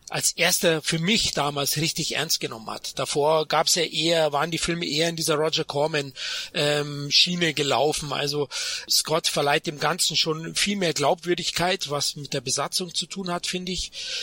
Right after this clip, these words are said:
Mit dem Design, das Raumschiff Nostromo ist ja auch fast schon eine eigene Figur. Das wird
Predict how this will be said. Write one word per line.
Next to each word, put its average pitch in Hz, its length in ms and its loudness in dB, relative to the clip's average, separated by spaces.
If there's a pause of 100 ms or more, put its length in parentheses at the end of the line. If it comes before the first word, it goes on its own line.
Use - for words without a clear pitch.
(240)
Mit 165 320 2
dem 165 220 2
Design, 160 540 2
das 170 220 4
Raumschiff 170 600 4
Nostromo 170 720 2
ist 196 180 2
ja 175 200 2
auch - 220 0
fast - 320 2
schon 196 200 0
eine 170 240 0
eigene 180 300 0
Figur. 185 500 -2 (560)
Das - 180 0
wird 185 240 0